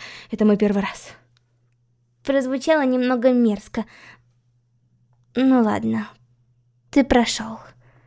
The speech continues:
Май подождала, пока Сакута догонит ее, после чего тепло ощутилось в правой части его тела, так как она обхватила его руку. Он, конечно же, удивился, а сердце быстро билось.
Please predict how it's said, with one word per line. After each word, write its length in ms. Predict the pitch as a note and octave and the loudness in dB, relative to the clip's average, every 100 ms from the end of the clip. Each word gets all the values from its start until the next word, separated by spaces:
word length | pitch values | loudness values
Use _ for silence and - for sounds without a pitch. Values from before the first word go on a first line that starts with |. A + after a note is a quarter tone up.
| _ _ _ _ _ _ _ _ _ _ - | _ _ _ _ _ _ _ _ _ _ -6
Май 220 | C4+ E4 | -4 -2
подождала, 460 | C4 A#3 A3 A#3+ | -2 -2 0 -2
пока 240 | A#3 A#3 A3+ | -2 -6 -8
Сакута 400 | - A3+ A3+ A3 | -6 -4 -2 0
догонит 480 | G#3+ G#3 D4+ C4 A#3 | 0 -2 -4 -4 0
ее, 180 | A3 G#3+ - - _ | 0 -2 -8 -20 _
после 320 | A#3 A3 A3 | -8 -4 -4
чего 300 | - A3 C4 D4+ _ - | -2 -4 -4 -8 _ -20
тепло 280 | - B3+ D4+ | -8 -6 -2
ощутилось 440 | D#4 - B3 B3 A#3+ | -4 -4 0 0 0
в 40 | |
правой 280 | A#3 A#3 A3 | -4 -2 -4
части 440 | A3 A3+ G#3+ - | -2 -6 -4 -6
его 160 | A3 G#3+ | -6 -6
тела, 420 | - D#4 D4 A#3 - - _ _ - | -10 -10 -8 -10 -12 -20 _ _ -12
так 120 | C#4 | -8
как 160 | A#3 | -4
она 160 | A#3+ A#3 | 0 2
обхватила 480 | A3+ - A3 A#3+ A3+ | 0 -2 -2 0 0
его 300 | G#3+ G#3+ G#3+ | 0 -2 -6
руку. 380 | A3+ A#3 - A#3 - _ | -10 -14 -20 -20 -20 _
Он, 140 | G#3+ G#3+ | -4 -2
конечно 400 | A3 G#3+ A3 A3 | 0 -2 -2 0
же, 100 | G#3+ | 2
удивился, 640 | G#3+ G#3+ G#3+ B3+ - A3+ - - - | 2 2 0 -2 -4 -6 -6 -18 -8
а 100 | A#3+ | -4
сердце 360 | B3+ B3+ - | -2 -2 -4
быстро 360 | G#3 G#3 - G#3+ | -4 -4 -6 -8
билось. 520 | A3+ A#3+ B3 - - | -8 -10 -14 -20 -20